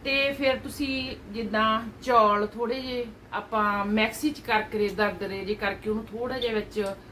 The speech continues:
ਪਾਣੀ ਪਾ ਲਓ ਜਾਂ ਵਿੱਚ ਵੀ ਰੋਜ਼ ਵਾਟਰ ਪਾ ਲਓ, ਹੈ ਨਾ, ਜਾਂ ਐਲੋਵੇਰਾ ਜੈੱਲ ਆਪਣੇ ਘਰਾਂ ਦੇ ਵਿੱਚ ਆਮ ਹੀ ਐਲੋਵੇਰਾ ਲੱਗਿਆ ਹੁੰਦਾ ਤੇ ਉਹਦੇ ਵਿੱਚੋਂ ਕਰਕੇ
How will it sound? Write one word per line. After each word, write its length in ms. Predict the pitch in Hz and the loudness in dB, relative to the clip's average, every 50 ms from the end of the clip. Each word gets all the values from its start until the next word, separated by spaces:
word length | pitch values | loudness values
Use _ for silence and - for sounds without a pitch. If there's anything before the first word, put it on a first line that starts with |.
| - - - | -20 -4 0
ਪਾਣੀ 360 | 240 220 208 208 208 208 208 208 - | 4 6 6 6 4 2 0 0 0
ਪਾ 160 | 208 190 190 | 2 2 2
ਲਓ 320 | 202 202 190 196 196 196 - - - - - - - - - | 2 0 -2 -6 -8 -10 -12 -16 -18 -20 -20 -20 -18 -8 0
ਜਾਂ 340 | 220 220 214 208 208 208 208 202 | 2 4 6 6 4 4 2 0
ਵਿੱਚ 280 | 202 202 196 - - 208 | -2 -4 -6 -6 -8 -6
ਵੀ 340 | 208 208 208 208 202 196 190 185 - - - - | -6 -4 -4 -4 -6 -8 -10 -12 -16 -16 -6 -2
ਰੋਜ਼ 340 | 208 214 220 214 202 196 208 | 0 4 4 4 4 4 4
ਵਾਟਰ 340 | 208 202 196 - - 214 | 2 2 2 2 -2 -6
ਪਾ 220 | 185 185 208 196 190 | -2 2 4 4 4
ਲਓ, 160 | 196 202 202 | 4 2 -2
ਹੈ 140 | 214 269 285 | -2 0 0
ਨਾ, 180 | 302 349 339 311 - - - - - - - 180 | 0 0 0 -2 -6 -10 -20 -20 -20 -18 -8 0
ਜਾਂ 160 | 226 240 240 240 233 - - | 4 6 6 6 4 2 2
ਐਲੋਵੇਰਾ 420 | 226 226 226 220 220 220 214 208 208 | 2 4 6 6 8 8 6 6 4
ਜੈੱਲ 320 | 180 175 175 165 156 156 160 - - - - - - - | 0 -2 -6 -6 -6 -6 -8 -10 -14 -20 -20 -14 -10 -8
ਆਪਣੇ 300 | 190 190 - 202 196 185 - | -8 -8 -8 -10 -12 -10 -8
ਘਰਾਂ 220 | 220 214 214 196 185 | -6 -4 -4 -4 -4
ਦੇ 80 | 180 | -4
ਵਿੱਚ 240 | 165 175 170 - - | -6 -6 -6 -6 -4
ਆਮ 280 | 180 170 165 165 165 185 | -2 0 0 0 -2 -4
ਹੀ 160 | 196 202 190 - - | -6 -8 -8 -8 -6
ਐਲੋਵੇਰਾ 460 | 175 180 180 170 165 175 180 180 175 | -6 -4 -4 -4 -4 -4 -2 -2 -2
ਲੱਗਿਆ 500 | 175 175 165 156 165 165 151 170 175 175 | -2 -4 -4 -4 -4 -6 -6 -6 -6 -6
ਹੁੰਦਾ 340 | 185 185 180 180 190 254 330 - - - - - - - - - | -6 -6 -6 -4 -4 -4 -6 -8 -12 -16 -20 -20 -20 -20 -8 -2
ਤੇ 120 | 208 208 202 202 196 196 | 0 2 4 4 4 2
ਉਹਦੇ 300 | - - 180 214 208 240 | 0 -2 -2 -2 0 0
ਵਿੱਚੋਂ 480 | 226 220 214 - - - 214 202 202 202 - - - - - - - - - - - - - - - - - - - - - - - - | -2 -4 -4 -6 -6 -6 -4 -4 -4 -6 -10 -12 -16 -18 -18 -18 -20 -20 -20 -20 -20 -20 -20 -20 -20 -20 -20 -20 -20 -20 -20 -14 -4 2
ਕਰਕੇ 420 | 220 214 214 214 - - 311 359 | 2 4 4 2 0 -4 -4 -4